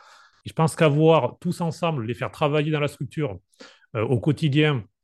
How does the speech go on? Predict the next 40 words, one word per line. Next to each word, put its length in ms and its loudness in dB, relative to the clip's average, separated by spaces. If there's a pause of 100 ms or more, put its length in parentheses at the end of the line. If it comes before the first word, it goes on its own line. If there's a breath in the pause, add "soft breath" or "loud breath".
(120)
euh, 240 -4
avec 220 -4
une 40 -6
façon 260 -4
de 60 0
jouer, 320 2
euh, 540 0 (320)
aussi 300 -6
liée 140 2
au 100 6
club, 360 2 (600 loud breath)
euh, 160 2 (100)
pouvoir 240 6
les 160 2
utiliser, 400 0
parce 160 -6
que 80 -6
ce 80 -14
qui 100 0
est 40 2
bien, 260 2
euh, 360 0
avec 240 -2
la 100 0
Juve, 240 -2
on 80 0
le 80 -2
voit, 240 -2
c'est 140 -10
que 100 -10
le 100 -4
banc 140 -2
de 80 -6
touche 260 -6
est 40 -8
plein 200 -2
de 160 2
jeunes 260 0
parce 180 -8
que 260 -2